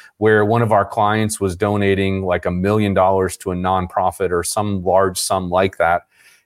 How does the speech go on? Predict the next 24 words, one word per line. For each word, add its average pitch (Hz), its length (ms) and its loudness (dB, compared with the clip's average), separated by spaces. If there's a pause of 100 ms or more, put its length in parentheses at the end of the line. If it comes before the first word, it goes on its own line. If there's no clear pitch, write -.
And 107 460 0 (260)
we 135 240 2
had, 113 540 0
um, 98 500 -2 (220)
several 120 540 0
local 113 640 0 (180)
media 107 320 0
trucks - 460 -4
arrive, 98 760 0 (100)
um, 85 460 -8 (640)
on 110 320 0
site 113 420 0
of 95 400 -2
the 92 300 -6
news 113 260 -2
conference, 113 480 -4
which 104 140 -6
was 98 120 -8
happening 101 400 -4
at 82 120 -8
this 95 160 -4
nonprofit's, 92 920 -2 (400)
um, 85 400 -2
center. 135 640 0